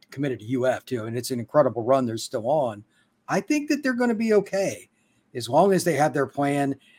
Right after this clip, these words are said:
And at the end, like, if you wanted twenty-two and an elite player like Jeremiah wants to come on signing day, look, it's, you know, the secretary takes that phone call.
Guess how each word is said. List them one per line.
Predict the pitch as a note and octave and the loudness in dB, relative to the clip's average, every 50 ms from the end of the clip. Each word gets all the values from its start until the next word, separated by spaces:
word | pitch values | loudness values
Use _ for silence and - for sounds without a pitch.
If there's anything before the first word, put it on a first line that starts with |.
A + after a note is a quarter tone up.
| _ _ | _ _
And | - C3+ | -4 -4
at | C#3 C#3 | -2 0
the | E3 D#3+ F3 | 0 0 2
end, | G#3+ G#3+ G#3+ G3+ G3 F3+ | 4 4 4 4 4 2
like, | D#3+ C#3+ C#3 - | 2 0 0 -2
if | C#3 - E3 | -4 -4 -2
you | F#3 E3+ | 0 0
wanted | E3 D#3+ C#3+ C3 A#2+ | 0 0 0 -2 -6
twenty-two | - - E3+ E3 D#3+ C#3 - - E3+ D#3+ D3 | -2 0 0 2 2 0 2 2 4 4 4
and | C3 C3 | 2 -2
an | B2+ A#2+ - | -4 -6 -4
elite | C#3 C3+ B2 C#3+ D3+ D3 - | -4 -2 0 0 -2 -2 0
player | - D3+ C#3+ C#3 | 0 0 2 2
like | B2+ A#2+ A#2 | 0 -2 -2
Jeremiah | G#2+ B2+ D3 C#3 B2+ A2+ A#2 C3 D3 D#3+ D#3 | -2 0 0 0 2 2 0 2 2 2 2
wants | D3+ D#3 E3 D#3+ - | 2 0 -2 -2 -6
to | - | -12
come | - - E3 D#3+ | -6 -4 -2 -2
on | D#3 D3+ D3+ D3 | 0 -2 -2 -2
signing | - E3 D#3+ D#3 D#3+ D#3 | -4 -4 -4 -4 -4 -4
day, | D#3 D#3 D3+ D3 C#3+ C#3 - _ _ _ _ _ _ _ _ _ _ _ _ _ _ _ _ _ _ _ _ _ _ - | -4 -4 -4 -4 -6 -8 -12 _ _ _ _ _ _ _ _ _ _ _ _ _ _ _ _ _ _ _ _ _ _ -2
look, | C#3+ D3 C#3+ - | -2 -2 4 4
it's, | - - - - - - - - _ _ _ _ _ _ _ - - _ _ _ _ _ _ _ _ _ _ _ _ _ _ _ | 4 4 4 2 -4 -4 -6 -10 _ _ _ _ _ _ _ -20 -20 _ _ _ _ _ _ _ _ _ _ _ _ _ _ _
you | - - | 2 4
know, | F3 A#2+ - - - - - A#3+ - _ _ _ | 4 4 0 -4 -12 -16 -18 -18 -18 _ _ _
the | - E3 | 2 2
secretary | - - A3+ A#3+ A#3 - A#3 - - A#3 A3+ A#3 A3+ | 6 8 8 8 8 6 0 2 2 2 2 2 2
takes | - A#3 A#3+ A#3 - | 2 0 0 0 0
that | A#3 A3 F#3+ | -2 -2 0
phone | - A#3+ A#3+ A#3+ | 0 0 0 0
call. | A#3 A3+ A#3 A#3 A3+ G3+ | 2 4 4 4 4 2